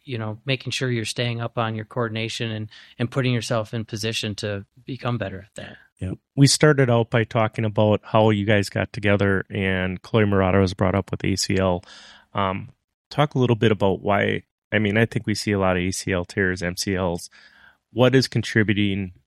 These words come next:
Speaker 3: especially on the girls' side, I think, um,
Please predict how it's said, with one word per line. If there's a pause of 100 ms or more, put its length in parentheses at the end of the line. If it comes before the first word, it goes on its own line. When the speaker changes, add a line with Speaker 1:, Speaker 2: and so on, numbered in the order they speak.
(100)
Speaker 3:
especially
on
the
girls'
side,
I
think, (160)
um,